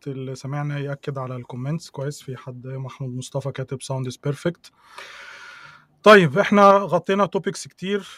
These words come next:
ومع مهندس وليد، مهندس وليد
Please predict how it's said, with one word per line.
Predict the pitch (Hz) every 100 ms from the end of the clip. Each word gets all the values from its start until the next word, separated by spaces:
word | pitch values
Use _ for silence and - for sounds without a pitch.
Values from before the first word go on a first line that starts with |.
| - _
ومع | 143 156 175 175 190 - 147 147 147
مهندس | 151 156 160 156 - - -
وليد، | 139 139 143 170 156
مهندس | 156 -
وليد | 147 156